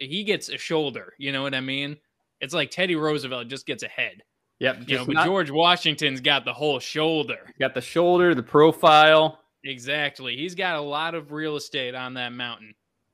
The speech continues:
Speaker 1: We took that, we took that mountain from the Lakota people <laughs> and we put our faces on it, quite literally.
Speaker 2: <laughs>
Speaker 1: Um, <laughs> and then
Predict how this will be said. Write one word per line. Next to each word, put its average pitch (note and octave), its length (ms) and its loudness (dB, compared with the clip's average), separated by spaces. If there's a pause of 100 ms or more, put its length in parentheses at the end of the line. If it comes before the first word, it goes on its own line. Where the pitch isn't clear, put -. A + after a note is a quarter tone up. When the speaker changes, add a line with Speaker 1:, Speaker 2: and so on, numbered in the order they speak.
(120)
Speaker 1:
We D#3+ 140 -6
took A3 300 -4
that, F#3+ 200 0
we G#3+ 140 -6
took C#4+ 300 -6
that A#3+ 200 0
mountain A#3 300 -6
from A3 200 -8
the F3+ 80 -4
Lakota G#3 520 -2
people A#3 480 -2
<laughs> - 40 -8
and G#3+ 200 -4
we C#4+ 120 -4
put C4 280 0
our C4+ 160 4
faces F#3+ 540 -4
on D3+ 240 0
it, D3+ 140 -8 (240)
quite G#3 360 -2
literally. C3+ 640 -8 (160)
Speaker 2:
<laughs> - 200 -8
Speaker 1:
Um, C#3+ 500 -2
<laughs> - 500 -12 (2000)
and D3+ 220 -8
then D#3 360 -6